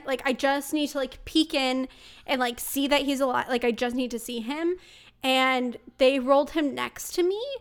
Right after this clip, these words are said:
but there was a lady standing in front <laughs> of him.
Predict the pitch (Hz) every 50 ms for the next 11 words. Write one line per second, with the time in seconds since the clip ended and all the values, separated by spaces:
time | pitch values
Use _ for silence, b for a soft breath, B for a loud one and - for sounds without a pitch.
0 | B B B B B - 262 - 302 294 294 277 269 269 262 254 269 285 302 294
1 | 320 302 - - - 269 277 269 269 269 254 240 233 - - - - 240 240 311
2 | 403 - - - - B B B B B 320 - 320 349 - - 403 392 415